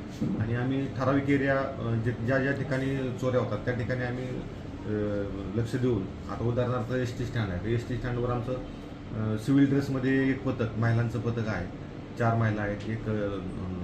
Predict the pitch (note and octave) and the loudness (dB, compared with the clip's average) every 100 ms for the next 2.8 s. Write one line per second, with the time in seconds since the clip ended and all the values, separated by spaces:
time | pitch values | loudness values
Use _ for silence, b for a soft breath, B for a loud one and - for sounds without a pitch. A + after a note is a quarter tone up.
0 | F#2 G#2+ G#2+ A2 G#2+ G2 - - A#2 A2+ | -2 -2 0 0 -2 -4 -6 -2 0 0
1 | A#2 A#2 A2 A2+ G2+ F2+ E2+ - A2 G#2+ | 0 2 0 -2 -4 -4 -8 -6 -2 0
2 | G#2 G#2+ G#2+ G#2 G2 F#2+ F#2+ E2+ | 0 -2 -2 -2 -4 -6 -6 -6